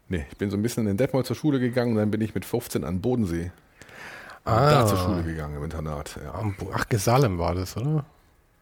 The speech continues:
Speaker 2: Jetzt hat, jetzt hat.
Speaker 1: Jetzt hat,
Speaker 2: Jetzt
Speaker 1: ja.
Speaker 2: komme ich in der, in der, in der Bio raus.
Speaker 1: Ja.
Speaker 2: Aber du hast das Abi hier dann gemacht, oder?
Speaker 1: Auch nicht, auch am Bodensee.
Speaker 2: Okay, dann musst du einen Wikipedia-Eintrag mal irgendwie von irgendjemandem
Speaker 1: Nee, in der Wikipedia, aber ich, ich habe meine erste Firma hier gegründet und studiert habe ich hier. Ich
Speaker 2: Ah,
Speaker 1: hab hier,
Speaker 2: okay.
Speaker 1: ich hab, ich bin hierher gezogen, was ich so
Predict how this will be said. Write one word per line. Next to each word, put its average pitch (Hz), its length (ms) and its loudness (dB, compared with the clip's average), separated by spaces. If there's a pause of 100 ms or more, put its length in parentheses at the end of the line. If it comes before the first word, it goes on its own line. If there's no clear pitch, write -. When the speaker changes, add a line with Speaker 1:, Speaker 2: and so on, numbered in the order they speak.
(800)
Speaker 2:
Jetzt 101 200 -2
hat, 87 200 -6 (260)
jetzt 98 240 -2
hat. 85 140 -2 (200)
Speaker 1:
Jetzt 90 260 -2
hat, - 300 -4
Speaker 2:
Jetzt 107 140 2
Speaker 1:
ja. 95 60 -4
Speaker 2:
komme 101 160 6
ich 98 80 2
in 104 60 4
der, 95 220 6
in 104 100 0
der, 95 180 2
in 104 80 0
der 101 100 6
Bio 104 240 4
raus. 107 160 4
Speaker 1:
Ja. 107 40 2
Speaker 2:
Aber 113 100 4
du 113 60 6
hast 113 120 2
das - 140 -4
Abi 151 260 2
hier 92 160 0
dann 87 220 -4
gemacht, 87 340 -6
oder? 123 160 2
Speaker 1:
Auch - 140 2
nicht, 85 340 -4
auch 104 140 0
am 95 120 0
Bodensee. 82 340 -2
Speaker 2:
Okay, 120 180 4
dann 127 100 6
musst 165 180 2
du 143 60 4
einen 117 100 6
Wikipedia-Eintrag 101 840 2
mal 98 160 6
irgendwie 104 160 0
von 95 160 -6
irgendjemandem 104 400 6
Speaker 1:
Nee, 165 100 6
in 117 80 6
der 117 120 4
Wikipedia, 156 420 2
aber 131 200 2
ich, 117 60 2
ich 123 120 2
habe 156 100 0
meine 139 140 2
erste 131 240 0
Firma 175 260 4
hier 90 140 0
gegründet 85 360 -6
und 110 60 -4
studiert 147 380 2
habe 101 160 4
ich - 80 -4
hier. - 240 -4
Ich - 80 -4
Speaker 2:
Ah, 107 40 4
Speaker 1:
hab 107 300 8
hier, 95 80 4
Speaker 2:
okay. - 140 4
Speaker 1:
ich 98 80 6
hab, 90 80 0
ich 147 80 -4
bin 151 100 2
hierher 147 220 4
gezogen, 143 360 2
was 120 180 0
ich 104 100 -6
so 104 120 -4